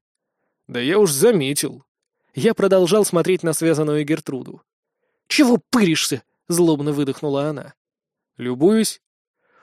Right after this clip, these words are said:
«Ох, пожалеешь ты о своих словах, здоровяк! Ох, пожалеешь!» протянула ведьма. «Все, прекратили вы оба, как дети малые!» Возмутилась Пуся. «Идем, Володя,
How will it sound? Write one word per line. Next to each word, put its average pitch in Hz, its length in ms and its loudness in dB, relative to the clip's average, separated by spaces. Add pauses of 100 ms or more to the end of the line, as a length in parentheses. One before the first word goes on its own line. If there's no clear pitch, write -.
«Ох, - 180 -4 (220)
пожалеешь 226 680 2
ты 156 140 0
о 147 80 0
своих 151 320 0
словах, 151 340 0
здоровяк! 156 640 -4 (320)
Ох, 302 280 2
пожалеешь!» 196 1000 2 (160)
протянула 151 520 -2
ведьма. 127 440 -10 (560)
«Все, - 240 2
прекратили 220 540 2
вы 156 80 2
оба, 160 240 2 (180)
как 214 220 0
дети 190 300 4
малые!» 151 440 2 (200)
Возмутилась 151 600 -2
Пуся. - 440 -10 (600)
«Идем, 202 340 4
Володя, 240 380 4